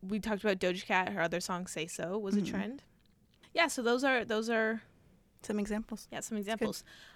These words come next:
Speaker 1: I wanna go into a specific example. I don't know if you know. Do you know Lil Nas X?
Speaker 2: Sure do.
Speaker 1: Lil Nas?
Speaker 2: Hey,
Speaker 1: Lil Nas?
Speaker 2: Panini. Thought you were a meanie.
Speaker 1: <laughs> Um,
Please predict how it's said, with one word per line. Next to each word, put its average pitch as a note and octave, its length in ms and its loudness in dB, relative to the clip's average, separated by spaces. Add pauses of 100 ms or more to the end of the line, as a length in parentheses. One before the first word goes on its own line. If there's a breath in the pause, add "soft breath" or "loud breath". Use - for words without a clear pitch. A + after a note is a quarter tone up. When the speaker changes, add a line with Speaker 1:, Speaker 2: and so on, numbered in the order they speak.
(180 soft breath)
Speaker 1:
I C4+ 160 8
wanna C#4 180 4
go G3 260 0
into F#3+ 240 -2
a F3+ 60 0
specific A3+ 480 -4
example. - 540 -8 (380)
I - 80 6
don't G#4+ 120 4
know A#3+ 100 6
if G3 140 -4
you F#3+ 80 -2
know. F3 300 -6 (300)
Do C#4+ 100 -4
you D#4 60 -2
know D#4 260 4
Lil B3+ 280 -2
Nas C4 240 -4
X? C4+ 300 -6 (140)
Speaker 2:
Sure - 280 4
do. A3 440 4
Speaker 1:
Lil B3 160 4
Nas? B3 420 6
Speaker 2:
Hey, B3+ 160 8 (100)
Speaker 1:
Lil B3+ 160 12
Nas? C#4+ 300 12
Speaker 2:
Panini. G3 300 2 (200)
Thought A3+ 300 4
you B3+ 120 2
were B3+ 160 6
a B3+ 40 8
meanie. B3+ 680 8
Speaker 1:
<laughs> - 60 -20 (300 soft breath)
Um, B3 520 8